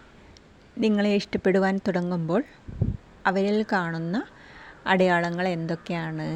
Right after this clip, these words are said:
എന്നുള്ളതാണ്. അവരിൽ കാണാൻ സാധിക്കുന്ന മാറ്റങ്ങൾ എന്തൊക്കെയാണ് എന്നുള്ളത്, കൂടുതൽ ഇഷ്ടപ്പെടുവാൻ തുടങ്ങുമ്പോൾ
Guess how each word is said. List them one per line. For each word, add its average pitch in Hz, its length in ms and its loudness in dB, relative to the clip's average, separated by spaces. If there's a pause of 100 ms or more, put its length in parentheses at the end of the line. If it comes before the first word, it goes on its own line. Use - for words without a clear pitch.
(200)
എന്നുള്ളതാണ്. 170 600 -8 (600)
അവരിൽ 233 320 6
കാണാൻ 175 380 0
സാധിക്കുന്ന 175 640 -2 (1300)
മാറ്റങ്ങൾ 180 520 0 (100)
എന്തൊക്കെയാണ് 165 600 0 (160)
എന്നുള്ളത്, 151 460 -6
കൂടുതൽ 214 460 4 (100)
ഇഷ്ടപ്പെടുവാൻ 196 720 0
തുടങ്ങുമ്പോൾ 180 640 0